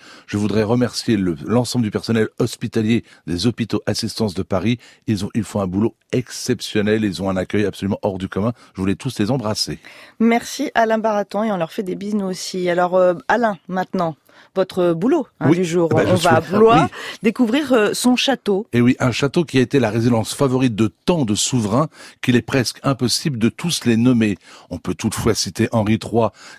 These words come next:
Speaker 1: qui ordonne à Blois l'assassinat du duc de Guise, c'est pas très gai. François premier, qui organise un bal qui permettra, eh oui, à Ronsard d'y rencontrer Cassandre. Henri quatre, Marie de Médicis, Anne d'Autriche et bien d'autres encore.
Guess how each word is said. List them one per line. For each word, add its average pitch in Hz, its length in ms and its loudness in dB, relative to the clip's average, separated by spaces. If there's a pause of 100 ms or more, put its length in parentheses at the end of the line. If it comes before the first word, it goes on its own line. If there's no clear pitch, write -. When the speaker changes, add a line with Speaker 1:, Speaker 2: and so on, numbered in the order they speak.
Speaker 1:
qui 123 100 0
ordonne 107 300 2 (100)
à 143 140 0
Blois 120 280 4
l'assassinat 110 540 0
du 92 140 -4
duc 101 160 -2
de 107 100 2
Guise, 143 420 2
c'est - 240 -8
pas 85 140 -4
très 104 220 -2
gai. 151 260 2 (320)
François 139 400 0
premier, 131 360 2
qui - 120 -2
organise 113 320 2
un 110 80 2
bal 120 220 2
qui 107 100 -8
permettra, 110 480 -2
eh 139 140 4
oui, 120 220 0
à 101 100 0
Ronsard 113 460 0
d'y 104 80 0
rencontrer 95 460 -4
Cassandre. 156 680 0 (340)
Henri 123 280 4
quatre, 156 340 -2
Marie 117 320 2
de 107 80 4
Médicis, 107 480 2 (400)
Anne 139 120 0
d'Autriche 120 560 -4
et 101 100 -2
bien 98 280 0
d'autres 104 340 -4
encore. 90 520 -4